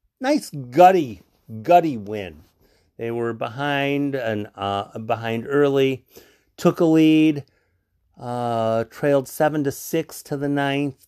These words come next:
tied it, won it in the tenth. Yeah, it was a nice win. Again, more complete details in my written version.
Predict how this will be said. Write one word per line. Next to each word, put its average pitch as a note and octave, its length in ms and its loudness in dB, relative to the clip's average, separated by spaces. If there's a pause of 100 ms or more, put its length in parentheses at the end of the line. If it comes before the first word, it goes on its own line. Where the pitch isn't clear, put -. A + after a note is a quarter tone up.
tied C#3+ 340 2
it, C#3 200 -2 (120)
won B2 240 -4
it B2 120 -10
in A#2+ 60 -6
the A2+ 60 -6
tenth. A#2+ 320 -10
Yeah, G#3+ 140 -2
it A#3+ 60 -4
was A3+ 120 -8
a F#3+ 60 -8
nice A#2+ 320 -4
win. G#2 220 -8 (360)
Again, B2 480 2
more D3+ 280 -2
complete D3 600 -2
details C3 800 0 (100)
in A#2+ 460 -4 (520)
my A2 400 2
written D3 360 -4
version. D3 580 0